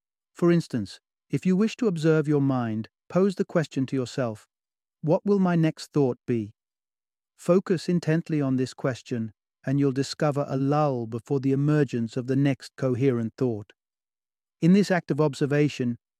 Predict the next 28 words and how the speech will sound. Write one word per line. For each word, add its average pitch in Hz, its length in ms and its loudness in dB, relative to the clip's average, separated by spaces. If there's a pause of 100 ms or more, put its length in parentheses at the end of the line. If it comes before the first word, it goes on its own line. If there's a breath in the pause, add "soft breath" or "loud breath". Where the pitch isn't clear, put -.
(120)
you 156 100 4
manage 165 340 2
to 151 100 -4
puncture 156 460 -2
the 135 140 0
incessant 143 520 -2
stream 151 340 2
of 139 80 -2
thoughts. - 560 -4 (880)
By 165 120 4
repeating 180 560 4
this 170 180 2
exercise, 151 720 0 (300)
you'll 156 140 2
start 165 360 0
recognizing 143 800 0
the 139 80 2
degree 156 580 2
to - 160 -4
which 151 240 -2
you 151 140 2
are 139 120 0
entwined 139 840 -2
in 135 140 -2
your 143 120 0
mind's 139 460 -2
relentless 139 480 -2
flow. 120 480 -6